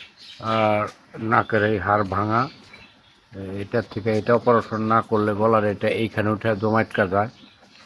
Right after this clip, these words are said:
দম রাখতে পারি না, অনেক অস্বস্তি হয়ে যায়, মনে হয় যে আমার জীবনটা এখন চলে যাবে, এরকম হয়ে যায়। প্রতিদিন প্রায় দশটা এগারোটা করে তিন বেলা ইনজেকশন দিতে হয়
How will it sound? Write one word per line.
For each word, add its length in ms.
দম 320
রাখতে 320
পারি 220
না, 180
অনেক 300
অস্বস্তি 460
হয়ে 140
যায়, 200
মনে 240
হয় 140
যে 240
আমার 380
জীবনটা 400
এখন 240
চলে 220
যাবে, 160
এরকম 260
হয়ে 260
যায়। 140
প্রতিদিন 480
প্রায় 260
দশটা 540
এগারোটা 300
করে 360
তিন 180
বেলা 200
ইনজেকশন 540
দিতে 260
হয় 240